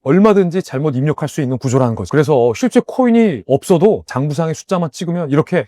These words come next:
육십조 원 규모의 코인을 마치 있는 것처럼 만들어내고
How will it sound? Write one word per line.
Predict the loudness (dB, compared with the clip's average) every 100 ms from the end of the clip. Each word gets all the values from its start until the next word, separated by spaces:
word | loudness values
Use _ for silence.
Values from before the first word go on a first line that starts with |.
| _
육십조 | -4 0 0 2 2
원 | 0
규모의 | -2 -2 -2 -2
코인을 | 0 2 2 -2
마치 | -2 -2 0
있는 | 0 2 2
것처럼 | 2 0 -2 -2 -2 -6
만들어내고 | -2 2 4 2 2 0 -2